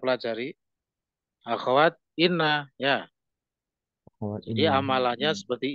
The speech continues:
Speaker 1: inna, menasobkan.
Speaker 2: Masyaina li anna bait-, baitaha
Speaker 1: Nah.
Speaker 2: qorai-,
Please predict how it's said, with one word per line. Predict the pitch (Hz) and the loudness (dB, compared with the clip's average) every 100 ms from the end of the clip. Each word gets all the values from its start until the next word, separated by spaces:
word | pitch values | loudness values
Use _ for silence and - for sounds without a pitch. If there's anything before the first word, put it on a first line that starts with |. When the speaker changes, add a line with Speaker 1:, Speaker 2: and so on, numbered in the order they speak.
| 120 | -6
Speaker 1:
inna, | 110 98 - - | -6 -10 -12 -14
menasobkan. | 123 139 131 156 120 - 123 107 - _ _ _ _ _ _ _ _ _ _ _ _ _ _ _ _ _ _ _ _ _ _ _ _ | -2 0 2 2 0 0 -2 -2 -12 _ _ _ _ _ _ _ _ _ _ _ _ _ _ _ _ _ _ _ _ _ _ _ _
Speaker 2:
Masyaina | 120 113 - 117 117 113 110 120 135 139 131 123 | -8 -6 -2 0 2 2 0 2 2 0 -2 -4
li | 117 | -2
anna | 113 110 110 113 120 | 0 0 0 0 0
bait-, | 110 110 110 110 _ _ _ | -2 0 -2 -4 _ _ _
baitaha | - 113 107 107 107 104 107 113 123 123 _ _ _ _ _ _ | -6 0 0 0 -2 -2 0 0 0 -2 _ _ _ _ _ _
Speaker 1:
Nah. | 82 85 78 76 _ _ _ | -20 -20 -20 -20 _ _ _
Speaker 2:
qorai-, | 117 110 117 117 120 117 | -6 -2 0 0 0 -4